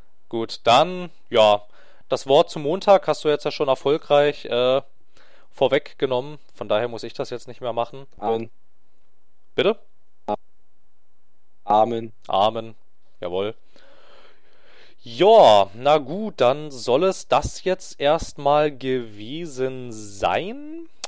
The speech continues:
Speaker 1: Genau, gebt uns Feedback, gebt uns gerne, ähm,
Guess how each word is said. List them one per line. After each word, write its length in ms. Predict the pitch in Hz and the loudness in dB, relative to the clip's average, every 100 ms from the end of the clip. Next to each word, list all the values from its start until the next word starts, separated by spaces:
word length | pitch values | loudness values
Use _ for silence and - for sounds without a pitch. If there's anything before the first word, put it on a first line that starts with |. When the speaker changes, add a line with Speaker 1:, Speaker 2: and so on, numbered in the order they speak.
| - | -12
Speaker 1:
Genau, 640 | 123 120 120 110 151 214 233 - | -6 -4 0 2 2 0 -6 -8
gebt 300 | 156 - - | -8 -8 -12
uns 240 | 127 - | -10 -12
Feedback, 840 | - 185 - - 226 277 - - - - - - | -14 -14 -16 0 2 2 -4 -16 -16 -16 -16 -8
gebt 320 | 131 147 - 139 | -4 -4 -4 -6
uns 320 | 139 131 - | -6 -8 0
gerne, 680 | 117 123 135 135 131 127 - | 4 6 4 2 0 0 0
ähm, 380 | 117 120 123 | -2 -2 -8